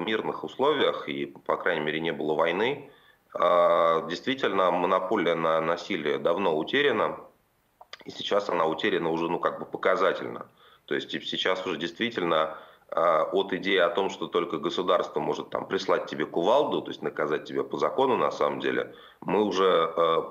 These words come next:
м, прям совсем последовательно отказались. А, и кувалду тебе может присылать, ну, как бы кто угодно, да, и вообще всё, что угодно можно делать. Мне кажется, единственный вариант, который, э, который сейчас, э,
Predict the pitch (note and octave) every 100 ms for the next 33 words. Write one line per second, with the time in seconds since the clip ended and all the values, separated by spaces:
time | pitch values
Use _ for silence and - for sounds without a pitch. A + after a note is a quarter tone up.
0 | - D2+ D2 D#2 D2 - D#2+ - F2+ D2
1 | - - - - E2 G#2 F#2 D2 C#2+ D2+
2 | D2 D#2+ E2 A2+ C#3 G2+ - - _ _
3 | _ _ - D#2+ D#2+ D#2 D2 E2 E2+ E2+
4 | E2+ E2 F#2+ G2+ B2 A2+ E2 F2 F2+ G2
5 | - E2 - D#2+ E2+ E2 E2 E2 D2+ D#2
6 | - F2+ E2+ D2+ F2 F2+ D2+ C2 C#2+ C#2+
7 | C2+ C2+ - D2 - - - D#2+ D#2 E2+
8 | D2+ D2 C2+ C2 C2 D2+ D2+ C3 B2 -
9 | - - - - F#2 B2 A#2+ A2+ G#2 B2
10 | B2 G#2 F#2+ G2 G2 F2+ - F2 - E2
11 | D#2+ D#2 D#2 - D#2+ D2 D2 E2 F2 D#2
12 | - - G2 D#2+ -